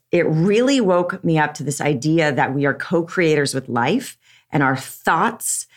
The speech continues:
and our beliefs and our emotions and our actions all send out signals to, in this quantum field which we're all connected with, and it determines our experience. It, you know, we attract,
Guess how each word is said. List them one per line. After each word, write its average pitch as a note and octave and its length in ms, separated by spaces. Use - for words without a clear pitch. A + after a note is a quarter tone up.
and D3 120
our C#3+ 120
beliefs D3+ 600
and D3 100
our B2 320
emotions F#3 580
and C3+ 120
our B2+ 240
actions G#3 680
all G3 480
send F3 320
out D3+ 200
signals D#3 760
to, C#3+ 460
in E3+ 140
this D3+ 320
quantum D#3 440
field D3+ 400
which B2+ 220
we're C#3 80
all C3+ 120
connected D#3 420
with, B2 260
and D3 380
it C#3 240
determines D#3+ 720
our C#3 100
experience. F#3+ 680
It, - 320
you D#3 140
know, C3 160
we C#3+ 280
attract, - 680